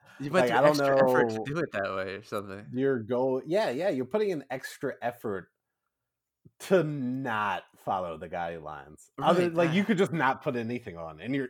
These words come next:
Speaker 2: and it'd basically be the same thing.
Speaker 1: I think they're too chicken to just not put it on, so it's like
Speaker 2: Right.
Speaker 1: they,
Speaker 2: They just,
Speaker 1: they
Speaker 2: they don't wanna get accosted in public.
Speaker 1: Right. Oh, god damn it. That, it's
Speaker 2: Although I
Speaker 1: just
Speaker 2: feel like
Speaker 1: annoying.
Speaker 2: people would still accost them. They, they still deserve to be accosted.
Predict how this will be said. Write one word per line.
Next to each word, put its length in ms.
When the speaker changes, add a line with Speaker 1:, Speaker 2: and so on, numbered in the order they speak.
Speaker 2:
and 140
it'd 380
basically 380
be 60
the 140
same 260
thing. 180
Speaker 1:
I 100
think 200
they're 120
too 240
chicken 420
to 100
just 200
not 340
put 140
it 140
on, 400
so 220
it's 140
like 160
Speaker 2:
Right. 0
Speaker 1:
they, 160
Speaker 2:
They 140
just, 240
Speaker 1:
they 40
Speaker 2:
they 160
don't 140
wanna 160
get 120
accosted 560
in 120
public. 480
Speaker 1:
Right. 20
Oh, 220
god 260
damn 220
it. 140
That, 180
it's 180
Speaker 2:
Although 60
I 80
Speaker 1:
just 20
Speaker 2:
feel 220
like 180
Speaker 1:
annoying. 0
Speaker 2:
people 260
would 160
still 200
accost 340
them. 320
They, 160
they 320
still 360
deserve 640
to 100
be 140
accosted. 480